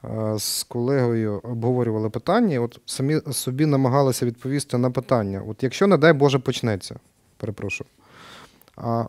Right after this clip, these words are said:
де наше місце? Стояти осторонь, щоб аналізувати події, стояти між ворогуючими сторонами, їх розводити,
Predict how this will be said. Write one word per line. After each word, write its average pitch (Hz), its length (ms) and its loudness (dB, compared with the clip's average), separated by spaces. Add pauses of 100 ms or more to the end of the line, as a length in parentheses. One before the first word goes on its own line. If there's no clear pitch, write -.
(240)
де 131 260 10
наше 160 320 6
місце? 139 380 0 (400)
Стояти 143 420 2
осторонь, 123 500 0
щоб 117 220 -6
аналізувати 120 560 -2
події, 185 440 -4 (840)
стояти 147 560 2
між 123 360 0
ворогуючими 120 540 0
сторонами, 113 580 -2
їх 107 220 -8 (180)
розводити, 190 600 -2